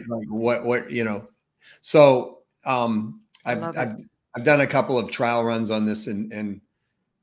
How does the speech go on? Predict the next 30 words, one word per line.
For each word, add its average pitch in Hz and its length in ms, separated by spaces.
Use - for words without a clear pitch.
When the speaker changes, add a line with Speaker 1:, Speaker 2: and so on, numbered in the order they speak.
Speaker 1:
you 98 140
know, 95 180
everyone 110 440
has 95 160
told 104 280
me 101 340
it's - 220
worth, 104 460
you 101 80
know, 95 220
two 135 140
and 110 80
a 101 40
half 98 180
times 101 580
what 107 140
I 107 80
was 107 160
gonna 104 200
ask 107 280
for 95 280
it. - 80
Um, 101 460
and 110 420
which 113 180
is 110 100
always 104 280
a 98 40
good 95 200
sign, 98 280